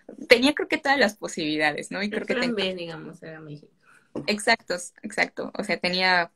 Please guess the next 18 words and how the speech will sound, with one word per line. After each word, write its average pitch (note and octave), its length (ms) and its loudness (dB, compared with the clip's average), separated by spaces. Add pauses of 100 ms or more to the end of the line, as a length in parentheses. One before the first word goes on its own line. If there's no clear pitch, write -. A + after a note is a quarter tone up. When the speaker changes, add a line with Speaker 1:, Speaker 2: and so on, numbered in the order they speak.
(100)
Speaker 1:
creo - 180 -2
que D#3+ 420 4 (320)
muy F#3 260 0
bien D#3 500 2 (140)
en, D#3 280 2 (140)
o F3+ 40 2
sea, E3 140 4
en E3 100 0
mente E3+ 360 2
que D#3 240 4
era D3+ 440 2 (220)
todo A#3+ 160 10
lo A3 100 8
que E3 100 -2
podía F3 340 2
pasar G#3+ 420 0
<laughs> C4+ 320 -2
y E3 560 -4